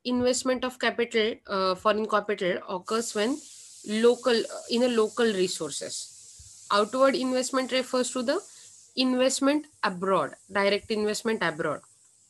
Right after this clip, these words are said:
It's so easy. Inward, जेव्हा आपल्याकडे इन्व्हेस्टमेंट केली गेली, हम्म, we call it एफडीआय,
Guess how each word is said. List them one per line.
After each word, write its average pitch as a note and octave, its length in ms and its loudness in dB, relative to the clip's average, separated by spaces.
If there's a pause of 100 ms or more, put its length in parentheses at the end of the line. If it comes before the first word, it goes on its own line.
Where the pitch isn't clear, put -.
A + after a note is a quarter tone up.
(140)
It's - 320 -10
so G#3 260 -2
easy. F#3 260 -2 (420)
Inward, A#3 340 2 (140)
जेव्हा G3+ 260 -2
आपल्याकडे G#3 640 0
इन्व्हेस्टमेंट A3+ 580 0
केली G#3 200 0
गेली, G3 240 0 (760)
हम्म, B3 140 2 (520)
we G3+ 100 0 (120)
call F#3+ 160 4
it A#3 180 0
एफडीआय, G3 580 0